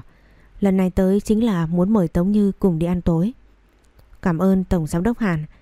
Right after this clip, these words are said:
chỉ là tôi còn có hẹn, xin lỗi." Hạng Long không thể làm gì khác hơn là ga lăng khẽ gật đầu, trơ mắt nhìn Tống Như rời đi. Khi anh ta đang muốn bảo tài xế lái xe đi thì Hạng Tuyết Lê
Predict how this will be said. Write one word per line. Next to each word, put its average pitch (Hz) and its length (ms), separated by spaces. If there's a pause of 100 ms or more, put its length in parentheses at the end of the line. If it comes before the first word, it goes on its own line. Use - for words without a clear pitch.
(360)
chỉ 214 120
là 175 280
tôi 214 140
còn 170 200
có 175 100
hẹn, 202 260 (300)
xin 175 240
lỗi." 175 220 (1000)
Hạng 190 240
Long 202 200
không 226 180
thể 190 120
làm 160 180
gì 156 180
khác 226 260
hơn 202 220 (380)
là 190 140
ga 220 160
lăng 214 220
khẽ 214 220
gật 220 160
đầu, 160 260
trơ 202 220
mắt 220 200
nhìn 165 180
Tống 175 200
Như 202 120
rời 160 240
đi. 170 220 (580)
Khi - 160
anh 180 120
ta 170 240
đang 175 220
muốn 175 320
bảo 185 140
tài 160 160
xế 180 220
lái 180 160
xe 190 200
đi 180 220 (500)
thì 208 140
Hạng 185 180
Tuyết 254 220
Lê 214 180